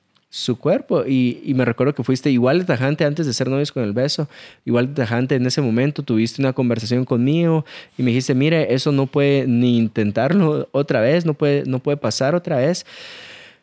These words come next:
Em, pero es ahí donde, cuando se trata de una pareja, em, uno tiene que saber quién es más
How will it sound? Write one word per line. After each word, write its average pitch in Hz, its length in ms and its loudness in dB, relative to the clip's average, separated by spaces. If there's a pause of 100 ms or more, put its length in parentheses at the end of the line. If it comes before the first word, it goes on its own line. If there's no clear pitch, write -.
(340)
Em, 139 840 2 (180)
pero 170 260 4
es 180 180 2
ahí 240 180 4
donde, 202 380 4 (1040)
cuando 190 240 2
se 185 100 0
trata 247 240 2
de 285 60 6
una 262 140 6
pareja, 202 520 2 (460)
em, 120 920 2 (100)
uno 175 200 2
tiene 196 200 2
que 190 100 0
saber 135 320 2
quién 165 280 2
es 170 120 2
más 160 520 0